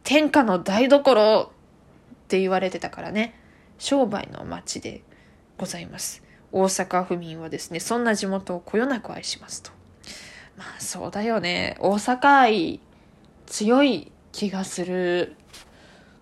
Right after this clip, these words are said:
うん。私さ、方言も結構さ、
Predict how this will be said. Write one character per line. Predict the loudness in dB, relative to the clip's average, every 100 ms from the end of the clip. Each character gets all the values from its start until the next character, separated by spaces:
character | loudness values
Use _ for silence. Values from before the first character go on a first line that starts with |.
| _
う | -8
ん。 | -8 -8 -12 -18 _ _ _ _ _ _ _ -12
私 | -8 -8 -6
さ、 | -2 -4
方 | 2 6 6
言 | 4 2 2
も | 2 4 2 -2 _ _ _ _ -20 -20 -20 -2
結 | 0
構 | 0 -2
さ、 | 0 0 -2